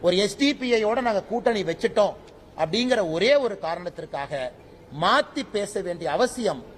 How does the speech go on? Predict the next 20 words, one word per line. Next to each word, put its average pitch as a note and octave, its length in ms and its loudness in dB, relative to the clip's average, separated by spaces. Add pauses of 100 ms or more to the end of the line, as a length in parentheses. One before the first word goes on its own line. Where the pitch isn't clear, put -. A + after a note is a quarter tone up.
(200)
அனைத்து B3 380 0
இந்திய G#3+ 180 0
அண்ணா A#3 240 2
திராவிட G3+ 320 2
முன்னேற்ற F#3+ 420 -4
கழகத்தில் E3 380 -4
இருக்குமே E3 360 -8
தவிர A#3 180 -2
எங்களுக்கு D3+ 320 -6
இல்ல. D3+ 160 -8 (260)
ஆயிரத்தி B3 440 2
தொள்ளாயிரத்தி A3+ 460 -4
தொண்ணூத்தி A#3+ 360 -6
மூன்று A#3 320 -6 (540)
ஆர் A3 280 4
எஸ் C#4 140 0
எஸ் B3+ 160 -2
அலுவலகம் A3+ 420 2
இதே A#3 300 2
சென்னையில G3 640 -2